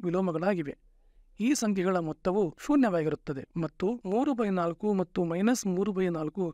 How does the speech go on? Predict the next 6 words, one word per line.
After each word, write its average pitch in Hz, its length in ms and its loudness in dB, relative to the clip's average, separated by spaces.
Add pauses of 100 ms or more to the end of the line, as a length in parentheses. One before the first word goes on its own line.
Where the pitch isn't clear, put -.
(160)
ಪರಸ್ಪರ 208 380 0 (120)
ಸಂಯೋಜಕ 202 600 0 (120)
ವಿಲೋಮಗಳಾಗಿವೆ. 170 720 0 (120)
ಈ 190 140 2
ಸಂಖ್ಯೆಗಳ 180 380 0
ಮೊತ್ತವು 165 420 -4